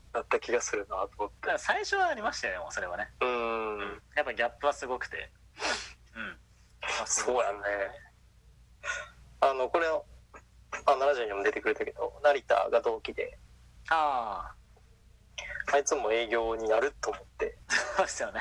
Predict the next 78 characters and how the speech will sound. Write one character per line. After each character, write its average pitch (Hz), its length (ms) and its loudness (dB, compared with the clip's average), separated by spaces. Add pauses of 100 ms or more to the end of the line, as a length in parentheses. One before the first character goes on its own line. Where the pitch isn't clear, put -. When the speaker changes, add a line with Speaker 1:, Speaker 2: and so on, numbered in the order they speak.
(220)
Speaker 1:
入 123 120 4
社 127 160 4
し - 100 0
た 131 120 4
ら、 113 260 2 (840)
全 139 140 4 (240)
然 151 120 2
こ - 180 2
う、 120 60 0 (220)
経 143 240 2
理 117 100 -4
と 110 140 2
か、 104 260 2 (340)
そ 117 200 4
う 117 40 -2
い 113 120 -2
う 113 40 -2
ね、 117 200 4
管 131 240 6
理 131 80 0
部 135 160 4
門 101 260 0
で。 98 200 0 (400)
で、 147 100 6
ま 139 120 6
あ、 - 20 4
Speaker 2:
は - 20 4
い。 139 40 -6
Speaker 1:
結 147 200 2
果 147 240 6
ね、 147 220 4
そ 120 160 0
の 110 240 2 (440)
畑 117 380 4
で 107 160 2
今、 95 320 0
す - 160 0
ご 101 140 2
い 98 100 -6
上 101 140 2
ま 95 120 4
で 95 80 -4
行 95 80 -10
っ - 40 -18 (120)
て 104 100 2
る 101 120 -2
ん - 60 -14
で。 - 140 -6
Speaker 2:
い - 20 -4
や 104 200 0
ー、 101 40 -4
す - 140 -6
ご 107 160 0
い - 20 -4
っ - 20 -4
す - 160 -10
よ 90 80 -8
ね。 85 80 -6 (160)
Speaker 1:
う 110 440 -2
ん。 110 40 0
い - 20 4
や、 113 180 4
ま 104 160 0
あ、 107 60 -2
素 - 280 -8
晴 117 100 6
ら 117 120 4
し - 140 0
い 104 60 -6
な 95 140 -4
と - 100 -2
思 98 80 -2
っ - 40 -10
て - 100 -8
ま 101 100 -2
す - 100 -8
け - 100 -2
ど。 - 200 -8